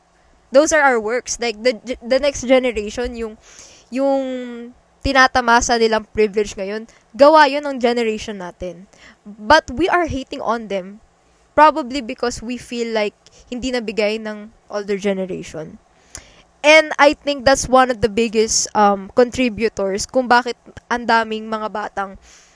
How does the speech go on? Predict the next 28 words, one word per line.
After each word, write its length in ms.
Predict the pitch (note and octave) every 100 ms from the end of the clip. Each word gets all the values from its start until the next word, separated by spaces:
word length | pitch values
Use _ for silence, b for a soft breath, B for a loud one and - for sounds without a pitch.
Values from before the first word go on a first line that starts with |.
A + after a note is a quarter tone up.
| b b
lumalaking 560 | A#3+ A#3+ A#3 A3+ A#3
people 320 | - A3 A3 G#3
pleasers, 480 | G3 G3 G3 G3+
ang 160 | E3 A3+
daming 320 | A#3 A3+ A3+
mga 240 | A3 G#3+ G3+
batang 480 | G3 - G3 F#3+ - b b
walang 240 | A#3+ C4+
sariling 480 | C4+ C4 A#3 A3+ G#3+ -
identity 720 | G#3+ F#3 G#3+ G#3 G#3 A3 G#3+
kung 240 | - A#3
walang 320 | A3+ A3 A3 G#3
validation 720 | G#3+ G#3+ G3+ G#3+ G#3 A3 G3+
ni 80 | G#3
mama 320 | G#3 G3 G3+
at 80 | -
papa, 480 | G3 F#3+ - F#3+ F3+ F#3+ b b b
ni 320 | A3 A3 G#3+
kung 160 | - A#3
sino 320 | A#3 B3+ A#3 A#3
mang 400 | A3 G#3+ G#3+ G#3+ - b b b -
relative, 800 | B3 A3+ A3+ - G3 G3+ G3 B3+
which 320 | D#4 - - _ _
to 80 | -
me 240 | C#4+ D4+ C4
it 80 | - -
hurts. 480 | A#3 C#4 - - -
Kasi 320 | - - C#4+